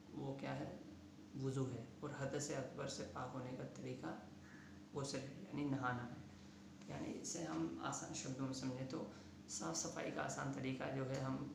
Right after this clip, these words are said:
काम करते हैं इधर उधर तो हाथ उत गंदे हो जाते हैं, तो ये हदस अकबर होते हैं। तो इससे पाकी हासिल करने का तरीका क्या है,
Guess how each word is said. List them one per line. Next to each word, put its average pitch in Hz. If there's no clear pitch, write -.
काम 127
करते 131
हैं 131
इधर 127
उधर 127
तो -
हाथ 135
उत 135
गंदे 131
हो 127
जाते 127
हैं, 151
तो 151
ये 156
हदस 135
अकबर 131
होते 127
हैं। 151
तो -
इससे -
पाकी 143
हासिल 135
करने 135
का 131
तरीका 131
क्या 135
है, 135